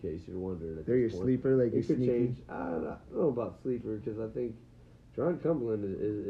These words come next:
Speaker 1: is, like, you know, a top-tier kinda guy, probably heading to the N B A to do big things. But, uh,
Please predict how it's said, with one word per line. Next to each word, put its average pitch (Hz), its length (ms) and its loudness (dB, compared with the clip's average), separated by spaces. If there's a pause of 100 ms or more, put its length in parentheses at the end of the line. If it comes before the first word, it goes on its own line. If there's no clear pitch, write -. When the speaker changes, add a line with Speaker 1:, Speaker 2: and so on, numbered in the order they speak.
(120)
Speaker 1:
is, 101 40 -6
like, 107 260 0 (520)
you 107 80 -2
know, 107 100 -2
a 104 60 -2
top-tier 117 560 -4
kinda 104 240 -4
guy, 101 400 -4 (640)
probably 113 400 0
heading 113 240 -2
to 107 60 -4
the 110 180 0
N 107 100 2
B 104 120 2
A 104 100 4
to 98 60 -4
do 87 180 -4
big 90 240 -2
things. 90 340 -4
But, 87 200 -2
uh, 87 180 -2